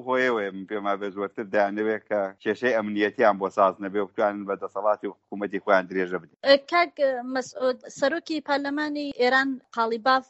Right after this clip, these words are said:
Speaker 2: ڕایگەیاند کە ئەم پلانەی پارلەمان بۆ داخستنی تۆڕە کۆمەڵایەتیەکان نییە. ئەو تۆڕانەی وەکو ئینستاگرام و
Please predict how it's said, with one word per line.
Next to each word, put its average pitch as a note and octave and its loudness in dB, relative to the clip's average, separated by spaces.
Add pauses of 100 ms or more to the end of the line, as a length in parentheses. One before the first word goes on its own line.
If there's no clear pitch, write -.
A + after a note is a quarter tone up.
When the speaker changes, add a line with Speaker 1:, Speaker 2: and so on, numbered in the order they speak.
Speaker 2:
ڕایگەیاند A#3+ -2 (100)
کە A3+ -4 (160)
ئەم C#4 -6 (100)
پلانەی C4 -4
پارلەمان B3+ -2 (100)
بۆ C#4 2 (160)
داخستنی B3+ -8
تۆڕە A#3+ -8
کۆمەڵایەتیەکان A#3 -4 (160)
نییە. A3 -2 (160)
ئەو A#3 -2 (100)
تۆڕانەی A3+ -2
وەکو A#3 -4 (160)
ئینستاگرام A#3 2
و A#3 0